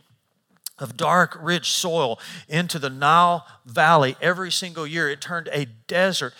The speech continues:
into this productive land that brought so much wealth to the nation of, of Egypt. It was their prize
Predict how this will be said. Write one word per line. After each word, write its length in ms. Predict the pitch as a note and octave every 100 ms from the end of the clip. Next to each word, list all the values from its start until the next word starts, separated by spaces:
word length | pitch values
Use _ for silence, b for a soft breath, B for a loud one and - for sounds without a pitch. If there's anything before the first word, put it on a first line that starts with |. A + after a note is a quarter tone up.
| B B
into 180 | D#3 D3
this 240 | C#3 -
productive 1080 | - - C#3 G#2 _ - F3 F3 - D#3 B2+
land 380 | D3+ D#3+ C3+ A#2 B B
that 100 | C#3
brought 240 | C3 A#2
so 260 | - G3+ F#3+
much 240 | F3+ -
wealth 320 | C3 D#3+ D#3
to 100 | -
the 80 | C3
nation 360 | C3 C3 - C3
of, 160 | A#2 -
of 160 | C3 -
Egypt. 320 | F3 D3+ C#3+
It 140 | E3+ D3+
was 140 | B2+
their 160 | A#2 A2
prize 920 | - - - - - - - -